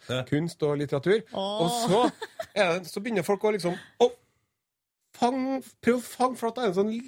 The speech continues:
Speaker 2: liten, sånn heslig liten flue, vet du, som driver og flyr. Og det er, em, eneste måten å holde bestanden nede på, det er å kjøpe sånne gule klistermerker som du setter i blomsterpotter, som,
Speaker 1: Ja,
Speaker 2: eh, de
Speaker 1: så det
Speaker 2: fester
Speaker 1: setter
Speaker 2: seg på.
Speaker 1: ja.
Speaker 2: Og de blir jo dekt av flua til slutt, vet du. Så det
Speaker 3: Men
Speaker 2: ble så heslig her,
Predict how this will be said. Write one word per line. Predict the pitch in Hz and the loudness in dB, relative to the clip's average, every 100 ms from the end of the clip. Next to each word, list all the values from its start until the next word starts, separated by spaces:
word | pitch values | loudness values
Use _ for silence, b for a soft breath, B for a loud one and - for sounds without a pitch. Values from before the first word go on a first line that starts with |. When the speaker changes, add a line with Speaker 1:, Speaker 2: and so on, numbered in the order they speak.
| 320 | -6
Speaker 2:
liten, | 285 277 208 | -4 0 0
sånn | 233 285 269 254 262 240 208 - | 0 -2 -2 -2 -4 -4 -8 -6
heslig | 262 294 - 196 | -4 -2 0 0
liten | 240 196 | 0 -2
flue, | 196 233 214 | -2 -2 -2
vet | 285 | 0
du, | 220 165 b b b | 0 0 b b b
som | - 226 | -2 0
driver | 226 | 0
og | 226 | -2
flyr. | - 247 247 - b b b b - | -2 -2 -2 -4 b b b b 0
Og | 196 190 | 0 2
det | 185 202 | 0 2
er, | 196 196 170 _ _ | 2 0 -6 _ _
em, | 185 202 202 208 | 0 0 0 -2
eneste | 214 156 175 | 0 0 2
måten | 185 175 156 | 0 0 0
å | 165 160 | 2 0
holde | 151 180 175 | 0 -2 0
bestanden | 180 - 160 147 | -2 0 0 2
nede | 170 135 | 0 0
på, | 214 226 | 0 -2
det | - | 0
er | 180 | -2
å | |
kjøpe | 185 208 | -2 -2
sånne | 208 170 | 0 0
gule | 160 196 147 | 2 2 2
klistermerker | 160 160 - 123 110 151 | -2 -4 0 0 0 -2
som | 208 | -6
du | 208 | -8
setter | - 208 202 | -6 0 0
i | |
blomsterpotter, | 190 190 151 131 123 165 202 | 2 0 -2 -4 -2 -4 -4
som, | 101 | 0
Speaker 1:
Ja, | 131 160 | 2 4
Speaker 2:
eh, | 190 185 185 | 2 2 0
de | 185 | 0
Speaker 1:
så | 139 | 2
det | - | 2
Speaker 2:
fester | 135 | 0
Speaker 1:
setter | 160 | 0
Speaker 2:
seg | 156 | 0
på. | 127 | 2
Speaker 1:
ja. | 147 160 139 _ | 2 0 -8 _
Speaker 2:
Og | 175 | 0
de | 196 | 0
blir | 226 214 | 2 0
jo | 165 | 0
dekt | 226 - - | -6 -6 -6
av | 220 | -2
flua | 220 180 | 2 0
til | 196 | 0
slutt, | 214 247 | -8 -12
vet | 240 | -2
du. | 202 147 B B 117 117 | 0 0 B B -8 0
Så | 170 | 2
det | |
Speaker 3:
Men | 214 | 2
Speaker 2:
ble | - | 0
så | - | -2
heslig | 202 240 214 233 | -2 -2 -2 0
her, | 185 | 0